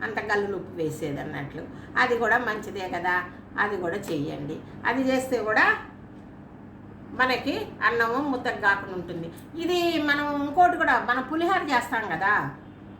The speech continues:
చింతపండు పులిహోరన్నా నిమ్మకాయ పులిహోరన్నా చేస్తూ ఉంటాము. అప్పుడు అన్నంలో వేస్తే అన్నం ముద్ద కాకుండా ఉంటుంది అన్నట్లు. మామూలుగా కూడా వేసుకోవచ్చు. అన్నం ముద్ద కాకుండా ఉండాలంటే, పులిహోరకి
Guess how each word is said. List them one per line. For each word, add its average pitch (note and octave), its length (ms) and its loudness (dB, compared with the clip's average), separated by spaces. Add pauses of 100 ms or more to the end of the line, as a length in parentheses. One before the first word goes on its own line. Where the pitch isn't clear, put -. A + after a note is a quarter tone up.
(1600)
చింతపండు C#4+ 360 2
పులిహోరన్నా B3 680 4
నిమ్మకాయ B3 380 -2
పులిహోరన్నా A3+ 520 -2
చేస్తూ G#3+ 420 0
ఉంటాము. D#3+ 380 -4 (220)
అప్పుడు D4+ 220 6
అన్నంలో E4+ 420 6
వేస్తే D4 420 2
అన్నం D4+ 580 2
ముద్ద C4+ 180 -2
కాకుండా B3+ 540 4 (680)
ఉంటుంది G3 440 -4
అన్నట్లు. F3 360 -4 (120)
మామూలుగా G3+ 420 6
కూడా F#3+ 200 0
వేసుకోవచ్చు. G#3+ 680 -4 (440)
అన్నం E4 340 4
ముద్ద D4+ 180 0
కాకుండా C4+ 480 2
ఉండాలంటే, A#3 880 2 (760)
పులిహోరకి C#4 800 2